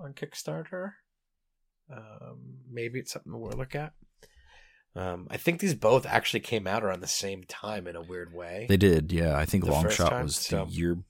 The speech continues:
Speaker 2: before, or this, or they were
Speaker 1: Yeah.
Speaker 2: both the same year. But yeah, very close.
Speaker 1: All right, my number forty-five is new to the list. Uh, I mentioned there were some other deck builders that made it to the list this year. Uh,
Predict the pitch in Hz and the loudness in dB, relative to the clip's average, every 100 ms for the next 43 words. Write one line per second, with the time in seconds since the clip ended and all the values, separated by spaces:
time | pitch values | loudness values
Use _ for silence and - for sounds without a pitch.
0 | - 87 - 95 101 117 120 135 160 143 | -2 -2 -2 0 2 4 2 2 0 0
1 | 139 - - - 78 78 80 76 85 82 | 0 0 0 -2 -2 -2 0 2 2 2
2 | 71 - - 62 62 - - - 67 60 | 0 -2 -4 -4 -6 -6 -6 -4 -4 -4
3 | - - 82 82 - 67 - - - _ | -8 -4 0 0 -2 -6 -6 -10 -16 _
4 | _ _ _ _ _ _ _ - 139 95 | _ _ _ _ _ _ _ 6 8 8
5 | - 113 143 165 160 - 156 147 - 151 | 2 2 6 6 4 2 2 2 0 -2
6 | 156 156 147 - - - - - - - | -2 -6 -10 -16 -20 -20 -20 -20 -20 -6
7 | 127 113 110 110 107 101 98 110 127 110 | 2 4 6 4 2 -2 0 2 4 4
8 | 95 92 92 - - - - - _ _ | 4 4 2 0 -2 -4 -10 -16 _ _
9 | _ - 98 95 95 92 90 90 78 - | _ -10 -6 -4 -2 -2 -2 -6 -8 -18
10 | _ - 95 98 95 104 104 101 - 104 | _ -10 -4 -4 -4 -4 -4 -4 -4 -2
11 | 104 98 120 - 117 117 113 - 113 104 | -2 0 0 0 -2 0 -2 -2 -4 -2
12 | 123 110 - 110 131 - 127 - 139 139 | -4 -6 -12 -8 -6 -6 -6 -6 -2 -2
13 | 135 - _ _ _ _ _ _ _ - | -2 -8 _ _ _ _ _ _ _ -6
14 | 123 113 113 113 107 | -2 0 2 0 -2